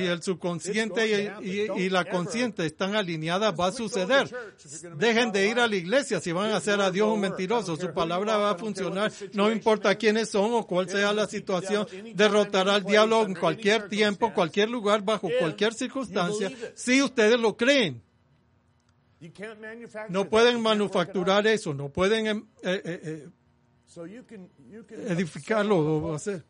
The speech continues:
Speaker 1: Ustedes pueden
Speaker 2: But I'll tell you
Speaker 1: molestar
Speaker 2: what,
Speaker 1: un
Speaker 2: there's a lot of
Speaker 1: montón de
Speaker 2: folks that need to be
Speaker 1: esperanzas
Speaker 2: upset.
Speaker 1: a muchas personas, pero sabe,
Speaker 2: Because
Speaker 1: les
Speaker 2: in
Speaker 1: diré
Speaker 2: life,
Speaker 1: que hay mucha gente que tienen que
Speaker 2: they have
Speaker 1: estar
Speaker 2: a social
Speaker 1: molestos porque se les ha
Speaker 2: religion
Speaker 1: mentido.
Speaker 2: power.
Speaker 1: Tienen una religión
Speaker 2: It's dead.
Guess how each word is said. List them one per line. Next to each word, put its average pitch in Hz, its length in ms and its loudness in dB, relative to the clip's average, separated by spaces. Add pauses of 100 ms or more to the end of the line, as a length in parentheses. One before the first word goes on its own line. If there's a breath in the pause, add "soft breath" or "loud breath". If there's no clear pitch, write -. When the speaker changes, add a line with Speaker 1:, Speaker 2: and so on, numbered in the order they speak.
Speaker 1:
Ustedes 208 360 0
pueden 220 460 -2
Speaker 2:
But 156 120 -14
I'll 165 160 -16
tell 190 160 -14
you 185 80 -8
Speaker 1:
molestar 190 460 4
Speaker 2:
what, - 20 4
Speaker 1:
un 214 60 2
Speaker 2:
there's - 20 0
a 190 80 0
lot - 100 -6
of 196 80 2
Speaker 1:
montón 190 60 -2
de 208 60 2
Speaker 2:
folks 190 100 -4
that 185 100 -2
need 214 220 0
to - 20 -10
be 180 60 0
Speaker 1:
esperanzas 156 220 -6
Speaker 2:
upset. - 280 -20
Speaker 1:
a 180 80 2
muchas 202 380 2
personas, 185 580 0 (220 soft breath)
pero 185 180 4
sabe, 202 300 2
Speaker 2:
Because 202 60 -4
Speaker 1:
les 180 100 4
Speaker 2:
in 165 60 -4
Speaker 1:
diré 185 160 0 (120)
Speaker 2:
life, 240 160 2
Speaker 1:
que 180 80 2
hay 185 80 4
mucha 196 300 0
gente 214 480 0 (160 loud breath)
que 185 120 -2
tienen 214 260 0
que 214 60 -8
Speaker 2:
they 202 40 0
have 175 60 0
Speaker 1:
estar 214 120 2
Speaker 2:
a 214 40 2
social 196 180 -2
Speaker 1:
molestos 208 320 0
porque 175 260 -4
se 180 140 -2
les 165 100 -2
ha 165 40 0
Speaker 2:
religion 185 100 -2
Speaker 1:
mentido. 196 320 -2
Speaker 2:
power. 170 100 -2
Speaker 1:
Tienen 185 260 -2
una 208 200 -2
religión 170 560 -2
Speaker 2:
It's 147 80 -8
dead. 135 140 -16